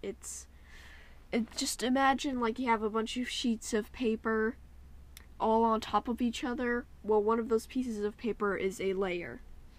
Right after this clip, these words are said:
in that stack. So just imagine it like that.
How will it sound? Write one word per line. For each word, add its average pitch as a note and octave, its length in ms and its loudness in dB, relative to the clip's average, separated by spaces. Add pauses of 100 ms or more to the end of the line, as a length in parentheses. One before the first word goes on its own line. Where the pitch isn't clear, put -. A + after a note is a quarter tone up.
(760)
in F#3 200 -4
that C#3+ 220 -8
stack. - 500 -12 (920)
So B3 200 -4
just A3 260 -6
imagine F#3 380 -6
it E3 80 -6
like E3+ 280 -10
that. F2 240 -10